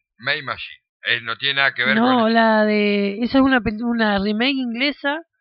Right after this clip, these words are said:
Speaker 2: de una película norteamericana hecha por, eh, ¿cómo que se llama este? Que hizo la, hizo, él hizo la misma remake norteamericana.
Speaker 1: Ah, mirá, el mismo
Speaker 2: Eh,
Speaker 1: director.
Speaker 2: el actor.
Speaker 1: El actor, ahí está,
Speaker 2: Eh,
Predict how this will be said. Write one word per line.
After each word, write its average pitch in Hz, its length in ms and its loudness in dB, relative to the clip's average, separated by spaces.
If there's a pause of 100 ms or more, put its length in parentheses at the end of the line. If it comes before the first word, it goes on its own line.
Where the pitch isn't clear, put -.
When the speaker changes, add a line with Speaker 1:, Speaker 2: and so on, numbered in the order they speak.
(300)
Speaker 2:
de 196 180 -4
una 214 180 0
película 226 320 -2
norteamericana 220 800 -2
hecha 214 240 -4
por, 175 960 -4
eh, 160 760 -8 (540)
¿cómo 208 160 -6
que 214 80 -4
se 185 80 -4
llama 208 220 -4
este? 175 1000 -4 (640)
Que 196 100 -8
hizo 208 200 -4
la, 196 100 -2 (100)
hizo, 233 260 -4
él 262 300 -2
hizo 285 220 -2
la 240 100 -2
misma 254 240 -2
remake 220 360 -6
norteamericana. 202 760 -6 (240)
Speaker 1:
Ah, 160 80 -12
mirá, 135 420 -8 (100)
el 202 100 -4
mismo 185 240 -2
Speaker 2:
Eh, 139 60 0
Speaker 1:
director. 147 600 -2
Speaker 2:
el 220 160 -2
actor. 220 380 0 (160)
Speaker 1:
El 104 140 -10
actor, 110 400 -10
ahí 214 140 -4
está, 202 120 -2
Speaker 2:
Eh, 202 300 -4